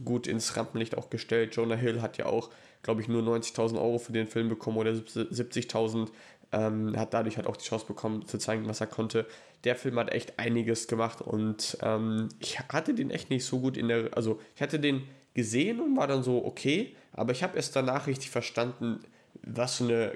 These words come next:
krasse Geschichte eigentlich erzählt wurde und,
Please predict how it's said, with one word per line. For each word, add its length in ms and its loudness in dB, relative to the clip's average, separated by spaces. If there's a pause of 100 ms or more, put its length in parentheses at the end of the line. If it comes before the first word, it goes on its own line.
krasse 280 -2
Geschichte 400 0
eigentlich 200 0
erzählt 480 0
wurde 360 2 (400)
und, 480 0